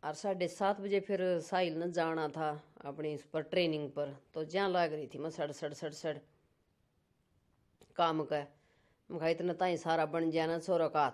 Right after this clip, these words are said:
तो हो जाए, तो ठीक हो जाए," मैं कहा। और फिर मैं तक आज जाबीर, मैं अचल बचल भी न्यू हो रहा था जी, सा दुखी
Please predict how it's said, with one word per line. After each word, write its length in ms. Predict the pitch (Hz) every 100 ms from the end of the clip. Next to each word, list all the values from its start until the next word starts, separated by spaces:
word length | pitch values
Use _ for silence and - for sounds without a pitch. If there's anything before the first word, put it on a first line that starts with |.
| -
तो 120 | 165
हो 140 | 160 127
जाए, 320 | 139 156 151 - _ _ _ _ _ _ _ _ _ 175
तो 140 | 175
ठीक 300 | 170 185 185
हो 140 | 175
जाए," 160 | 117 139
मैं 120 | 135
कहा। 200 | 127 135 - - - _ _ _ _ _ _ _ _ _ _ _ _ _ -
और 160 | 156 151
फिर 480 | 180 170 165 147 - _ _ _ _ _ _ _ _ _ _ _
मैं 360 | 190 185 196 170
तक 120 | 175
आज 180 | 175 175
जाबीर, 460 | 160 170 160 170 170
मैं 680 | 160 170 175 165 156 143 - - _ _ _ _ _ _ _ _ _ _ _ _ _
अचल 260 | 214 175 180
बचल 360 | 175 170 170
भी 220 | 160 170 175
न्यू 400 | 175 170 160 - _ - - _ _ _ _ _ _ _ _ _ _ _ _
हो 140 | 170 180
रहा 160 | 180
था 160 | 160 170
जी, 220 | 165 175
सा 160 | 175 175
दुखी 480 | 175 160 180 175